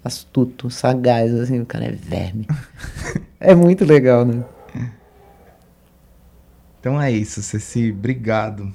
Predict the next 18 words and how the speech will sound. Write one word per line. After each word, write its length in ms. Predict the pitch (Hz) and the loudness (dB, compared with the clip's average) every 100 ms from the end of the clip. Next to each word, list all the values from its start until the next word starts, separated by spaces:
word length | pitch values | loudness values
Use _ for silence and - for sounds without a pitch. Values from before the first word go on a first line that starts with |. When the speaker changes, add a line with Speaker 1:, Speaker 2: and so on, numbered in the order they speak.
| - - | -14 -18
Speaker 2:
Valeu 340 | 107 110 107 110 | -10 -6 -4 -4
demais. 880 | 123 127 107 104 98 - - - - - - | -2 -2 -2 -4 -8 -14 -20 -20 -20 -20 -10
Tô 560 | - 104 110 110 107 98 95 - - - | -2 2 2 4 2 0 -6 -16 -20 -16
super 500 | - - 135 147 135 | -6 -2 2 4 4
lisonjeado 760 | 131 127 127 123 107 92 92 | 4 6 4 4 2 2 -2
com 100 | 92 | -4
a 40 | 98 | -4
sua 180 | - 98 | -2 -4
visita. 840 | 98 95 101 110 113 - 113 117 - _ - - - - - - - _ - - | -4 -4 0 0 0 -2 -2 -2 -6 _ -20 -20 -20 -20 -20 -20 -20 _ -20 -8
E 680 | - 101 101 98 95 92 90 92 - - - - - - - | -4 0 0 0 0 0 -2 -4 -10 -20 -20 -20 -20 -20 -20
feliz 520 | - 160 233 220 202 151 | -2 0 2 0 0 0
de 120 | 127 | -2
ter, 480 | - 127 117 107 - - - - - - _ - | 2 4 4 2 -2 -14 -20 -20 -20 -20 _ 2
ter 80 | 131 | 6
esse 260 | 143 143 | 6 4
arquivo, 500 | 147 147 - 151 135 117 | 0 0 0 2 2 0
você 420 | 107 113 - 113 113 | 0 0 0 -2 -2
falando 440 | - 110 120 147 | -2 0 2 2